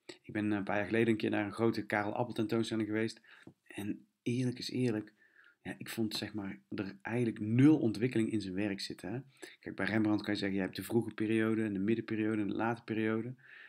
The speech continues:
Maar bij Karel Appel, of hij nou tachtig was of, eh, twintig, zouden zijn werken gewoon inwisselbaar kunnen zijn, zo'n beetje. Eh, maar dat terzijde. Hey, eh, Kopenhagen staat voor Copa-, eh, sorry, <laughs> Copa-, Cobra staat voor Kopenhagen, de C en de O.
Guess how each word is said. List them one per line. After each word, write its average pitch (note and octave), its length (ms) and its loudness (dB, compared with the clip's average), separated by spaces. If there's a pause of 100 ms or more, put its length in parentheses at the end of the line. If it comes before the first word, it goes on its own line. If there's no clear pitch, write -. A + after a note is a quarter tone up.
(140)
Maar G2 160 -8
bij G2+ 140 -4
Karel G#2 260 0
Appel, A2 300 0
of - 160 -6
hij G#2 80 -2
nou G#2 240 0
tachtig A#2+ 320 -2
was G#2+ 200 0
of, - 220 -10
eh, G#2 220 2
twintig, G#2 520 0 (600)
zouden G#2+ 340 2
zijn G2+ 140 2
werken A2 300 0
gewoon A2 360 2
inwisselbaar G2+ 600 0
kunnen F#2 260 -6
zijn, F2+ 320 -10 (220)
zo'n - 180 -12
beetje. - 320 -12 (800)
Eh, A2 260 4
maar A2 100 4
dat B2 140 4
terzijde. G2 420 0 (880)
Hey, C#3+ 180 8
eh, C#3+ 180 8
Kopenhagen E3+ 480 6
staat C#3+ 320 6
voor G2+ 260 -2
Copa-, D#3 380 6
eh, C3 140 4
sorry, - 240 0 (200)
<laughs> - 120 -18
Copa-, - 240 -10 (280)
Cobra B2+ 460 8
staat - 300 0
voor - 220 -12
Kopenhagen, A#2+ 760 4
de G#2 80 -6
C - 120 -2
en A2 200 4
de G2+ 80 0
O. G#2 280 0